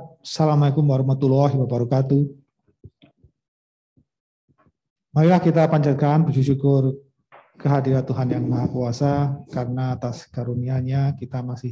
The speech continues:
diberikan kesehatan, keselamatan,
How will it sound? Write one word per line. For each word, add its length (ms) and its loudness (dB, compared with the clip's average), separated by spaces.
diberikan 320 -10
kesehatan, 560 -4
keselamatan, 880 -4